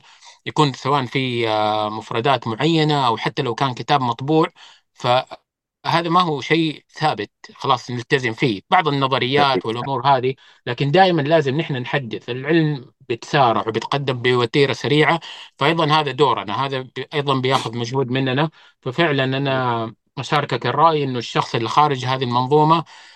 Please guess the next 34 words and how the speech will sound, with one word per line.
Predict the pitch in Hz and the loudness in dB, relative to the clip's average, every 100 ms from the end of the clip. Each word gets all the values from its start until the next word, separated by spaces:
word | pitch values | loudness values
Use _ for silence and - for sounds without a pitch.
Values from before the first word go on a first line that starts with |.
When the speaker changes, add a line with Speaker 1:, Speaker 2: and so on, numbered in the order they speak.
| _ - | _ -6
Speaker 1:
آه، | 123 117 117 117 | 0 2 4 2
ما | 120 151 | 2 0
بيعرف | 151 147 143 143 - | 2 0 0 -4 -4
ال-، | 117 113 113 110 | -6 -4 -4 -4
الجهد | 107 110 113 151 143 135 | -2 -4 -2 2 2 0
اللي | 120 117 | -6 -4
بيبذله، | 139 135 131 135 139 131 | -4 -4 -2 -2 -4 -4
آه، | 110 104 107 107 | -4 -2 -4 -2
عضو | 127 127 117 | -2 0 2
هيئة | 110 120 110 | 2 0 -2
التدريس. | 113 117 117 110 92 _ _ _ _ _ _ _ _ _ | -6 -10 -6 -6 -6 _ _ _ _ _ _ _ _ _
Speaker 2:
فعلا. | 117 117 117 | 0 2 4
Speaker 1:
فهي | 147 131 | 4 4
صراحة | - 139 131 120 | 4 2 4 0
رسالة | 117 139 120 | 0 2 2
عظيمة | 117 120 123 110 | 0 -2 -4 -4
دائما، | 107 123 113 107 107 107 107 | -2 -2 -2 -4 -4 -2 0
آه، | |
يعني، | 107 110 | 0 -2
رسالة | 113 135 120 110 | 0 0 0 -2
التعليم، | 107 117 117 139 151 - - - - - 117 | -6 -4 2 2 2 -2 -10 -20 -20 -10 -2
آه، | 110 110 | 2 2
رسالة | 110 113 139 123 | 2 2 2 2
عظيمة | 117 127 120 113 | -2 -2 -2 -2
جدا، | 123 113 107 | -4 -4 -2
وما | 123 139 | 0 0
يستشعرها | - 123 - 135 127 | -2 -6 -4 -2 0
إلا | 123 | -2
الشخص | 110 - 107 123 | -4 -4 -4 -4
اللي | 117 | -2
هو | 117 110 | 0 2
موجود | 107 113 117 | 0 0 -2
فيها، | - 131 127 127 - | 0 2 2 0 0
Speaker 2:
فعلا. | - | 2